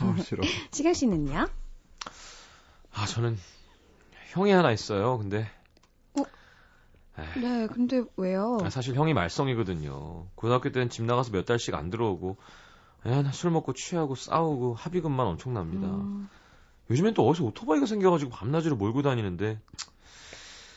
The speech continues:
Speaker 3: 그래도 또 형이 절 끔찍하게 아껴요. 제가 다치거나 알아 누우면 다른 일 다 팽개치고 약부터 사옵니다.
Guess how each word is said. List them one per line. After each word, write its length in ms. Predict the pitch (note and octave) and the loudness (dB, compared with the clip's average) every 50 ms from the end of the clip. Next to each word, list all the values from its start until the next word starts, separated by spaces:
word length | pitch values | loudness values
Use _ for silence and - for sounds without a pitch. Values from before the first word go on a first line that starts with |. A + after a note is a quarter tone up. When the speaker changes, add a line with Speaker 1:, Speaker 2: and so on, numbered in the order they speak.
| - - _ | -20 -18 _
Speaker 3:
그래도 240 | - - D3+ E3+ E3 E3+ | 0 2 2 2 2 4
또 140 | - G#3 G3 | 4 4 6
형이 240 | F#3+ A3 A#3 A#3 F#3 | 6 4 2 0 2
절 180 | - D#3+ F3 | 4 4 4
끔찍하게 500 | F3 - - G#3+ G#3+ - - A3+ A3 G3+ | 4 2 -2 -4 -2 -2 -2 0 2 2
아껴요. 600 | D#3 G#2+ F#2+ - E3 E3 D3 C#3 D3 F3 F3+ D#3+ - - | 2 0 0 0 4 4 6 6 6 4 2 0 -6 -10
제가 240 | - - C3 C3+ D3 | -6 -2 0 2 2
다치거나 420 | C#3 A#2+ - - C3+ D3+ D3 C#3 | 2 0 0 0 2 4 4 6
알아 160 | A#2 B2 C3+ | 6 6 4
누우면 540 | B2+ A2+ A2+ B2 B2 A#2 A2+ A2+ B2 B2 A#2+ | 4 4 2 2 2 2 4 4 2 2 0
다른 260 | - - G2+ A2 A#2+ | -2 -2 -2 0 0
일 120 | B2 A#2+ A2 | -2 -2 0
다 180 | A#2 G#2 G2+ | 0 -2 -2
팽개치고 600 | - C#3+ C#3 C#3 D3 C#3+ - - G2 G#2+ A2+ - - - - - - - | -2 -4 -2 0 0 -2 -2 -2 -2 -2 -2 -2 -6 -14 -20 -20 -8 -6
약부터 340 | F2 F#2 - - F#2+ E2+ A#2+ | -4 -4 -4 -4 -2 -2 0
사옵니다. 600 | - - C3 C3 B2+ B2 G2+ D#2+ F2 F2 F2+ | 2 2 2 2 0 -2 -4 -4 -4 -6 -6